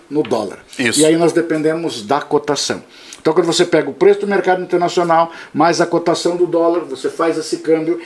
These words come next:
Speaker 1: aí você soma os lucros dos diferentes setores, das etapas do processo produtivo, mais os impostos, incluindo aí o I C M S, que todo mundo fala,
Speaker 2: Uhum.
Speaker 1: todas as tributações, igual. Isso é o preço da bomba.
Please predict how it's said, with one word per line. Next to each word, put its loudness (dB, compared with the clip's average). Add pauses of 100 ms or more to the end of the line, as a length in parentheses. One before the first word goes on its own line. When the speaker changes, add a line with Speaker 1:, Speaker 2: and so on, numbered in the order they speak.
(140)
Speaker 1:
aí 4
você 2
soma 0 (200)
os 2
lucros 4
dos 2
diferentes 4
setores, 4
das -4
etapas 0
do -8
processo -4
produtivo, 0 (320)
mais 4
os 0
impostos, 2
incluindo 0
aí 6
o 0
I 2
C 4
M 0
S, 0
que -4
todo 6
mundo 2
fala, -2
Speaker 2:
Uhum. -2
Speaker 1:
todas 4
as 2
tributações, 2
igual. 2
Isso -4
é 4
o 2
preço 0
da -2
bomba. -4